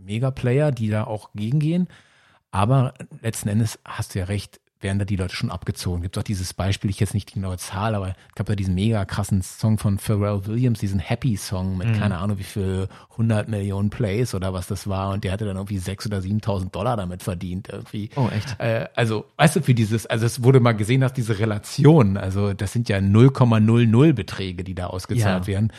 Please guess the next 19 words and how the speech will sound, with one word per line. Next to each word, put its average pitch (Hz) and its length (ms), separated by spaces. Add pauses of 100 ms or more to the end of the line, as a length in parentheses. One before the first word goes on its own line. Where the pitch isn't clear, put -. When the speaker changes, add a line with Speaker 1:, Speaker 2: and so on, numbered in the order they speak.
(480)
Speaker 1:
Also 117 160
das 123 160
ist 127 120
natürlich 127 360
eine 135 200
Sache, 147 360 (460)
aber 123 240
was 131 240 (240)
lustigerweise 117 580
mich 123 240
noch 160 160
mehr 135 300
eigentlich - 360
eher 131 80
betrifft, 123 460
ist - 160
so 123 80
ein 110 80
bisschen 110 480